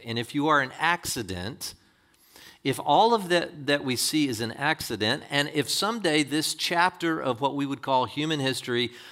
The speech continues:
comes to a staggering end through a meteor or some kind of horrific massive volcano, or, you know, somehow we move out of our axis or whatever, if that comes by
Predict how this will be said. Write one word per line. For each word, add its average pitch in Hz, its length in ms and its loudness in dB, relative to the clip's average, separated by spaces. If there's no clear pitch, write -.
comes 185 360 2
to 160 320 4
a 127 240 2
staggering 165 760 2
end 139 400 0
through 139 280 0
a 113 160 2
meteor 175 880 2
or 117 540 4
some 180 360 2
kind 165 300 2
of 135 100 4
horrific 135 600 2
massive 120 640 0
volcano, 160 1040 4
or, 120 440 2
you 139 140 2
know, 127 100 2
somehow 160 460 4
we 139 140 0
move 151 220 2
out 151 180 6
of 127 80 4
our 117 180 6
axis 170 680 2
or 131 80 2
whatever, 160 520 2
if 120 100 -2
that 185 460 2
comes 151 420 2
by 131 220 6